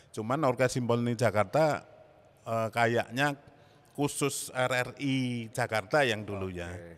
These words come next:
Speaker 2: hmm. Terus?
Speaker 1: Tapi setelah itu saya bergabung juga di Orkes Simfoni Jakarta itu.
Speaker 2: Wow.
Speaker 1: Kemudian berkembang ada Twilight Orchestra yang ada di
Speaker 2: Bergabung
Speaker 1: M S.
Speaker 2: juga di Twilight,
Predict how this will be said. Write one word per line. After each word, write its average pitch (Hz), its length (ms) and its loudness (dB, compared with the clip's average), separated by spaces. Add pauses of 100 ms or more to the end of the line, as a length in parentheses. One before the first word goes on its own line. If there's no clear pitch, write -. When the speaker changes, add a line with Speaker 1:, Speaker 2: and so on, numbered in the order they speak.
Speaker 2:
hmm. 90 380 -18 (1040)
Terus? 127 280 -10
Speaker 1:
Tapi 185 260 0 (1080)
setelah 123 320 0
itu 147 220 0
saya 156 240 2
bergabung 117 480 2
juga 147 320 0
di 101 160 -2
Orkes 104 320 -2
Simfoni 98 320 -8
Jakarta 90 520 -8
itu. 95 360 -6
Speaker 2:
Wow. 104 1200 0
Speaker 1:
Kemudian 120 720 2 (560)
berkembang 117 560 -2
ada 117 500 4 (160)
Twilight 107 600 0
Orchestra 101 960 -2
yang 95 240 -8
ada 117 80 -2
di 113 100 -4
Speaker 2:
Bergabung 107 320 -2
Speaker 1:
M 113 80 -2
S. 101 60 -2
Speaker 2:
juga 98 240 0
di 117 160 -2
Twilight, 107 540 -4